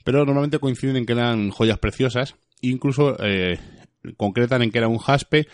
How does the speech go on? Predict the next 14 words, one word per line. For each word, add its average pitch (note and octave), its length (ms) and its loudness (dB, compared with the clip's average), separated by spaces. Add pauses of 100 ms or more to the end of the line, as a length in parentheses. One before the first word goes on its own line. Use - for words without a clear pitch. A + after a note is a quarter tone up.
(200)
un B2+ 220 2
rubí C3 320 4 (100)
y A#2 100 4
un A2+ 120 4
diamante. E2+ 460 -4 (680)
Desgraciadamente D3+ 720 0
no C#3 160 0
llegó B2+ 240 2
a B2+ 60 2
reunirse B2 500 0
con - 160 -10
los F2 100 -8
Reyes G2+ 300 -4
Magos D3 460 -6